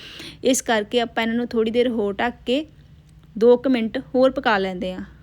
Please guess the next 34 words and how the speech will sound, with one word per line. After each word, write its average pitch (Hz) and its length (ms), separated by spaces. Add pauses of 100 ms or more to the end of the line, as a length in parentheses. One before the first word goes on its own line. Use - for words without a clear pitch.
(140)
ਹਲਕੇ, 262 420
ਹਲਕਾ 262 380
ਜਿਹਾ 262 120
ਕੱਚਾਪਣ 247 560
ਹੈ, 285 100
ਕਿਉਂਕਿ - 680
ਬੱਚੇ 254 280
ਵਗੈਰਾ 262 240
ਤਾਂ 262 140
ਖਾ 240 240
ਲੈਣਗੇ 214 500
ਸਬਜ਼ੀ, 262 320
ਪਰ 277 180
ਜਿਹੜੇ 247 280
ਸਿਆਣੇ 214 340
ਹੁੰਦੇ 220 260
ਉਹ 254 80
ਥੋੜ੍ਹੀ 247 280
ਜ਼ਿਆਦਾ 214 280
ਪੱਕੀ 214 340
ਹੋਈ 214 140
ਸਬਜ਼ੀ 196 320
ਹੀ 220 160
ਖਾਂਦੇ 208 340
ਨੇ। 247 160
ਇਸ 254 180
ਕਰਕੇ 214 360
ਆਪਾਂ 247 300 (580)
ਥੋੜ੍ਹਾ 240 260
ਜਿਹਾ 247 140
ਇਹਨਾਂ 247 140
ਨੂੰ 262 200
ਢੱਕ 262 300
ਕੇ 269 280